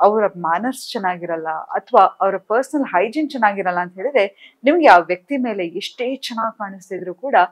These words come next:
ಆಸಕ್ತಿ ಹುಟ್ಟಲ್ಲ. ನೋಡಿ, perfume bottle ಎಷ್ಟು ಚೆನ್ನಾಗಿರುತ್ತೆ ನೋಡೋಕೆ, ಆದ್ರೆ ಬಾಯಾರಿಕೆ ಆದಾಗ ಕುಡಿಯಕ್ ಸಾಧ್ಯನಾ? ಇಲ್ಲ. ಹಾಗೆ ನಮ್ಮ ವ್ಯಕ್ತಿತ್ವವು ಹೌದು.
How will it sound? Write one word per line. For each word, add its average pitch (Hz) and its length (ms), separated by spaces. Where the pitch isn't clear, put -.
ಆಸಕ್ತಿ 180 440
ಹುಟ್ಟಲ್ಲ. 170 300
ನೋಡಿ, 277 180
perfume 262 400
bottle 233 240
ಎಷ್ಟು 196 300
ಚೆನ್ನಾಗಿರುತ್ತೆ 220 600
ನೋಡೋಕೆ, 180 360
ಆದ್ರೆ 196 480
ಬಾಯಾರಿಕೆ 175 480
ಆದಾಗ 185 260
ಕುಡಿಯಕ್ 175 380
ಸಾಧ್ಯನಾ? 160 640
ಇಲ್ಲ. 156 180
ಹಾಗೆ 220 520
ನಮ್ಮ 175 280
ವ್ಯಕ್ತಿತ್ವವು 175 580
ಹೌದು. 180 440